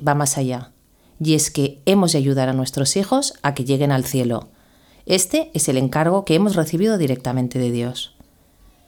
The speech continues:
San Juan Pablo segundo, en su exhortación apostólica Familiaris Consortio, nos decía: "Es una gran responsabilidad porque los padres son los primeros mensajeros del Evangelio ante los hijos. Así es, nosotros somos los primeros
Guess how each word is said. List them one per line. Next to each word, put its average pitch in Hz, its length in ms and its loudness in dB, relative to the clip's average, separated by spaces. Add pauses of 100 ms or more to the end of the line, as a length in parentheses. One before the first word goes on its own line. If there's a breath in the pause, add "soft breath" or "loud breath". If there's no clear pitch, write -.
(140 soft breath)
San 160 220 -2
Juan 143 180 0
Pablo 156 220 4
segundo, 202 520 2
en 208 140 2
su - 80 -2
exhortación 139 580 -2
apostólica 143 720 -2
Familiaris 135 540 0
Consortio, 165 680 -2
nos 151 100 -2
decía: 135 520 -4 (580 soft breath)
"Es 214 200 4
una 233 160 6
gran 151 280 2
responsabilidad 143 880 0 (180)
porque 151 280 -2
los 135 200 0
padres 202 580 2
son 196 260 2
los 180 120 2
primeros 165 380 0
mensajeros 156 560 0
del 151 140 2
Evangelio 139 500 0
ante 156 220 0
los 127 200 -4
hijos. 123 440 -6 (560 soft breath)
Así 165 320 2
es, - 320 -6 (440)
nosotros 240 720 2
somos 175 420 2
los 147 160 -2
primeros 160 440 -2